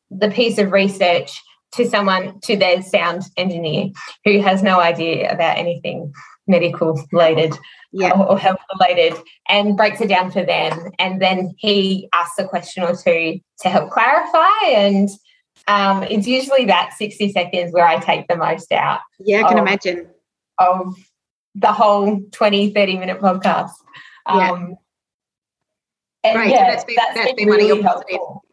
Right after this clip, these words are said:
Speaker 2: Yeah, interesting. So being
Speaker 1: Yeah.
Speaker 2: organised, so your spreadsheet and making sure that you've got everything down, and that,
Speaker 1: Yeah.
Speaker 2: that particular podcast as a, as a, yeah.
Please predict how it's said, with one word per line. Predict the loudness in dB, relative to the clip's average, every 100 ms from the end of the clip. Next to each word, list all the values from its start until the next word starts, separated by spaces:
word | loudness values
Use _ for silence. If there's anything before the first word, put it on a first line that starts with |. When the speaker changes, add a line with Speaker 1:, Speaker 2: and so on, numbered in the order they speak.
| _
Speaker 2:
Yeah, | -2 0 0 0
interesting. | -4 -8 -6 -4 -6 -12 -18 _
So | -2 2
being | 4 4
Speaker 1:
Yeah. | 2
Speaker 2:
organised, | 0 0 -2 0
so |
your | 0 -2
spreadsheet | -2 -2 0 0 2 0 -2
and | -2
making | 0 0 0
sure | 0
that | 0
you've | 0
got | 0
everything | -2 0 -2
down, | 0 2 2 2 0
and | 0 0
that, | 0 -2 -6
Speaker 1:
Yeah. | -6 -2
Speaker 2:
that | -4
particular | -2 -2 2 0
podcast | 0 -6 -4 -4 -4 -6
as | -8
a, | -6 -8 -10 _ -10
as | -6
a, | -6 -8 _ _ -12
yeah. | -10